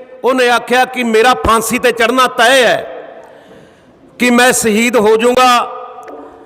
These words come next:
ਸ਼ਹੀਦੀ ਦੇ ਕੇ ਮੇਰਾ ਦੇਸ਼ ਆਜ਼ਾਦੀ ਦੇ ਸਾਹ ਲਊਗਾ। ਭਰਾਵੋ, ਕਿਸਾਨ ਦੀ ਜਿਹੜੀ ਲੁੱਟ ਹੈ, ਮਜ਼ਦੂਰ ਦੀ ਲੁੱਟ ਹੈ, ਉਹ ਨਹੀਂ ਹੋਊਗੀ। ਮਨੁੱਖ ਦੇ ਹੱਥੋਂ ਮਨੁੱਖ ਲੁੱਟ ਜਿਹੜਾ ਕਰ ਰਿਹਾ ਹੈ,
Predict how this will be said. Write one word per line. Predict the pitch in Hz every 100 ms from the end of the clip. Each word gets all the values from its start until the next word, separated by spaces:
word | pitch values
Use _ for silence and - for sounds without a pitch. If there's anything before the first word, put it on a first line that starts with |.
| - - _ - - -
ਸ਼ਹੀਦੀ | 214 233 277 247 269
ਦੇ | 254 254
ਕੇ | 247
ਮੇਰਾ | 240 240 240
ਦੇਸ਼ | 202 233 214
ਆਜ਼ਾਦੀ | 226 214 214 240
ਦੇ | 233 240 233 - - - - - -
ਸਾਹ | - 196 254
ਲਊਗਾ। | 247 214 214 226
ਭਰਾਵੋ, | 220 208 185 214 214 127 - - - - - - _ -
ਕਿਸਾਨ | 214 202 233 247
ਦੀ | 240 247 247 - - - - -
ਜਿਹੜੀ | 175 254
ਲੁੱਟ | 240 220 214 247
ਹੈ, | 240 233 - - - -
ਮਜ਼ਦੂਰ | 196 208 190 233 233
ਦੀ | 240
ਲੁੱਟ | 226 220 233
ਹੈ, |
ਉਹ | 226 220
ਨਹੀਂ | 214 254
ਹੋਊਗੀ। | 214 220 220 233 220 220 - - - -
ਮਨੁੱਖ | 185 226 254 220
ਦੇ | 226
ਹੱਥੋਂ | 226 214
ਮਨੁੱਖ | 214 202 214
ਲੁੱਟ | 190 208 208
ਜਿਹੜਾ | 196 214 220
ਕਰ | 208 196
ਰਿਹਾ | 220 214
ਹੈ, | 208 147 -